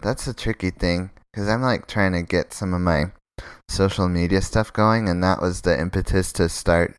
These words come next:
my little podcast thing, is that, like, what's something I can do on a regular basis without having to coordinate with a bunch of people on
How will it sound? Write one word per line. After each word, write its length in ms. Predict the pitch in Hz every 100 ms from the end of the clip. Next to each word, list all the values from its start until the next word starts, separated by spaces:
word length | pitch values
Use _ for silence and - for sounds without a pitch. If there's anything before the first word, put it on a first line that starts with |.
| _ _
my 460 | - 92 87 85 80 - _ _ _ _ -
little 340 | 82 85 -
podcast 680 | - 85 82 - 92 95 - - - _ - - _ _ -
thing, 380 | 101 101 107 117 -
is 460 | 98 95 92 - - -
that, 240 | 90 -
like, 220 | 85 85
what's 260 | 98 113 -
something 340 | 131 131 120
I 120 | 104
can 260 | 98 104 92
do 420 | 90 92 90 95 - _ _ _ _ _ -
on 160 | 98
a 80 | 92
regular 460 | 95 101 113 107 104
basis 720 | 95 87 - 92 90 - - - _ _ -
without 360 | 98 107 107 107
having 300 | 107 104 95
to 140 | 107
coordinate 600 | - 101 92 98 98 90 64
with 140 | 80
a 40 | 87
bunch 300 | 90 90 107
of 200 | 95 -
people 520 | 98 85 87 90 90 - _ _ _ _ _ - - - _ _ _ _ -
on 500 | 95 87 87 82